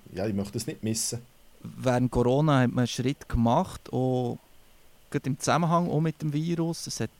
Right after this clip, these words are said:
Speaker 2: die Swiss covid App gegeben, die man gross und breit hat, ähm, lanciert und wo ja doch eher umstritten ist.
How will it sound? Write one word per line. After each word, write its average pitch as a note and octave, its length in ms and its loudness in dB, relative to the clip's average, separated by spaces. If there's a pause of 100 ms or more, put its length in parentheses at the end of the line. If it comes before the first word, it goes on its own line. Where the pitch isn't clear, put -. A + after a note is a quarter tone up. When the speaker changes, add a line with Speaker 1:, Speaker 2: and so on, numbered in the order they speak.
(140)
Speaker 2:
die G#2 280 -2
Swiss - 440 -8
covid C#3+ 300 -4
App C3+ 320 -6
gegeben, C#3 200 -4
die G#2 80 -4
man G2+ 280 -6
gross A2+ 420 -6
und - 80 -18
breit A#2+ 320 -4
hat, - 340 -12
ähm, A2+ 320 -12
lanciert B2+ 760 -2
und G#2+ 340 -6
wo A2 180 -4
ja A#2 120 -2
doch C#3+ 180 -4
eher C3 300 0
umstritten C3+ 800 -2
ist. D3 240 0